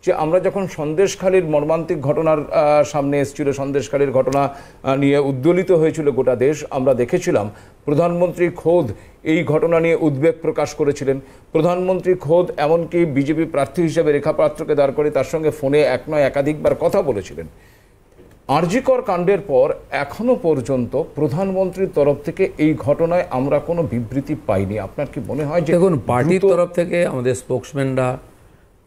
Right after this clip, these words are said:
Speaker 2: আমি তো নিজে সম্বিত পাত্রের প্রেস দেখেছি,
Speaker 1: হ্যাঁ।
Speaker 2: উনি পরিষ্কার করে বলেছেন, সরকারের সমালোচনা করেছেন, ঘটনা নিন্দা করেছেন,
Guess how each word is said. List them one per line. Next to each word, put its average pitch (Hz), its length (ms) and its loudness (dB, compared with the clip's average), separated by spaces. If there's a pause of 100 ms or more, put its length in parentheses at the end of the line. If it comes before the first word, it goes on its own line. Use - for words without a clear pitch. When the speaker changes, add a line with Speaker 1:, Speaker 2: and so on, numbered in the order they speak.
Speaker 2:
আমি 127 240 0
তো 123 220 4
নিজে 120 220 2
সম্বিত 131 320 2
পাত্রের 120 320 -2
প্রেস 113 240 -4
দেখেছি, 113 420 -4 (240)
Speaker 1:
হ্যাঁ। - 120 -6
Speaker 2:
উনি 113 120 -2
পরিষ্কার 123 360 2
করে 120 160 2
বলেছেন, 120 420 2
সরকারের 107 320 0
সমালোচনা 113 440 -2
করেছেন, 110 260 -2
ঘটনা 110 380 -2
নিন্দা 110 200 0
করেছেন, 104 360 -2